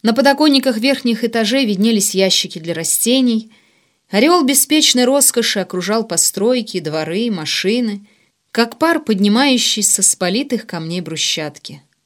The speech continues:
Малиновая дверь дома номер семнадцать была закрыта на английский замок. Шон позвонил, подождал. Дверь не открыли. Он нажал на нее, достал полоску слюды,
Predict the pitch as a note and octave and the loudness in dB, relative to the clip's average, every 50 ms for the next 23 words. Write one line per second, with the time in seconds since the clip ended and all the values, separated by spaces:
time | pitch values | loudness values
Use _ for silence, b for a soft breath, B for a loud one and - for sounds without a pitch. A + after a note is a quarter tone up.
0 | _ _ _ _ _ _ - G3 G#3 B3+ D#4+ F4 E4 D4 B3+ A#3+ A3 G#3 G3 G3 | _ _ _ _ _ _ -2 0 0 2 2 2 0 0 2 2 0 0 2 2
1 | A3+ G#3+ F#3+ F3 G#3 G3+ F#3+ F3+ F#3 F#3 F3+ F3 E3 - - - F#3 F3 G3+ C4 | 0 0 0 0 -2 -2 -2 -2 -4 -4 -6 -4 -2 -2 -2 -2 -2 -2 -4 -4
2 | D#4+ E4+ - D4 - - - G3 G#3+ C#4+ E4+ D#4+ - F#3+ E3+ - A3 C4 C#4 C#4 | -2 -2 -2 -2 -4 -8 -4 -4 -2 -2 0 0 -2 -2 -4 -6 -8 -8 -6 -6
3 | A#3 F#3 D#3+ D3+ D3+ C#3+ C#3+ F3+ F#3+ - - - F#3 D#3+ - E3 D3+ D3 C#3 C#3 | -6 -6 -6 -8 -10 -8 -6 -6 -4 -4 -4 -6 -4 -4 -4 -4 -4 -8 -10 -12
4 | - - _ _ _ _ _ b b b b b - - F#4+ F#4+ - E4 C4 B3+ | -14 -18 _ _ _ _ _ b b b b b -4 -2 -2 -2 0 -2 -2 0
5 | A#3+ G#3+ G3 F3+ E3 E3+ F3 F3 - _ - B3 B3 D4 C#4 - - D#3+ E3+ D3+ | 2 2 0 0 -2 -4 -6 -8 -8 _ -4 -2 0 0 0 0 -2 -4 -4 -6
6 | D3 D3 - _ _ _ _ _ _ _ - E3 D#3+ E3+ G3+ B3+ C4+ C4+ B3+ B3+ | -6 -8 -12 _ _ _ _ _ _ _ -12 -8 -2 -2 0 0 0 0 -2 -4
7 | - - E3 D3+ C#3 C3 C#3+ C#3+ _ _ _ _ _ _ _ _ _ - F#3+ A#3 | -4 -6 -6 -6 -6 -6 -10 -12 _ _ _ _ _ _ _ _ _ -4 -2 0
8 | C#4 C4+ A#3 F#3+ D#3+ C#3+ F3 G3 A3 B3+ C4 C4 C4 B3 B3 A#3 A3+ A3 G3+ G3+ | 2 2 2 2 0 0 0 2 2 2 2 2 2 2 2 0 0 -2 -4 -6
9 | - - D#3+ F#3 F#3 - - B3+ B3 A#3 G#3+ F3+ F3 F3 F3 E3 - - - D#3+ | -10 -4 -2 -2 0 0 0 -2 -4 -4 -6 -8 -8 -6 -6 -6 -6 -6 -4 -4
10 | - - - E3 D3+ D3 E3+ G3+ B3+ - | -4 -4 -4 -6 -6 -4 -2 -2 -2 -4